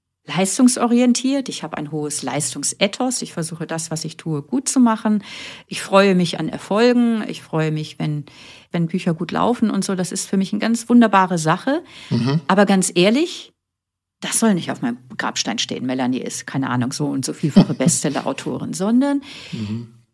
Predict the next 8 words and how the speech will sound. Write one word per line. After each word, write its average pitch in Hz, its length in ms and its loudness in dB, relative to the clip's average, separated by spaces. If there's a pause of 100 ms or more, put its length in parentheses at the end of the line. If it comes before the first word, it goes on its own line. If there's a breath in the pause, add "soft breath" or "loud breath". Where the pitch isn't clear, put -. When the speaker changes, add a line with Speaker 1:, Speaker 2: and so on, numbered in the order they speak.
Speaker 1:
ich - 260 -2
möchte, 277 460 6
dass 262 360 0 (120)
ich - 240 0
am 233 100 6
Lebensende 240 720 4
zurückschaue 247 840 0
und, 233 540 -2